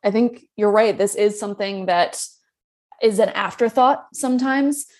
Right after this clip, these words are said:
but I actually think it's critical based on what we've learned from conversations with our colleagues to be thoughtful about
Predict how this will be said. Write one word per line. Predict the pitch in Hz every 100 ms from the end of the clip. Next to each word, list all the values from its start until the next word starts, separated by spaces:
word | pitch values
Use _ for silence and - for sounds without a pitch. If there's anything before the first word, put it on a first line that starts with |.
| _
but | 208 220 208 196 -
I | 214
actually | 226 - 311
think | 285 247
it's | -
critical | - 214 220 214 190 190
based | 190 190 -
on | 202 196 185
what | 196
we've | 196 196
learned | 190 196 190 190 175
from | 196 185 185 180 -
conversations | 202 190 190 185 190 185
with | 185
our | 175 180
colleagues | - 208 214 190 180 - - _ _ -
to | 226
be | 254
thoughtful | 254 190 185 - 208 185
about | 175 180 180 175 -